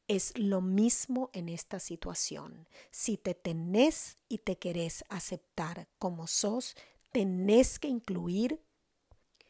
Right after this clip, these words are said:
esas áreas que no te gustan, que te dan vergüenza y que las rechazás. Espero que este episodio te haya gustado, haya tocado tu corazón,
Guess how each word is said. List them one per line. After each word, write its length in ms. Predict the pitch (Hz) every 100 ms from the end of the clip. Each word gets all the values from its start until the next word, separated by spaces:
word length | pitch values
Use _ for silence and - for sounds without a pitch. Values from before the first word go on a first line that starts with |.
| _ _ _ _
esas 480 | 220 190 208 190 -
áreas 720 | 175 180 185 185 185 - - _ _ _ -
que 140 | 202
no 260 | 156 165 185
te 180 | 214 196
gustan, 680 | 190 185 - 196 170 175 - _ _
que 140 | 180
te 200 | - 156
dan 280 | 151 165 190
vergüenza 840 | 175 170 165 156 156 - 156 156 _ _
y 140 | - 180
que 160 | 160
las 200 | 156 139
rechazás. 880 | - 156 - - - - - - - _ _ _ _ _ _ _ _ _ _ _ _ _ - _ - - - - -
Espero 480 | 202 - 214 208 202
que 120 | 190
este 180 | - 202
episodio 640 | - - - 202 208 208
te 160 | 208 170
haya 240 | 175 180
gustado, 760 | 170 170 - 196 180 185 196 -
haya 260 | 180 170 170
tocado 500 | - 170 175 165 170
tu 140 | 170
corazón, 760 | - 165 165 - - 170 180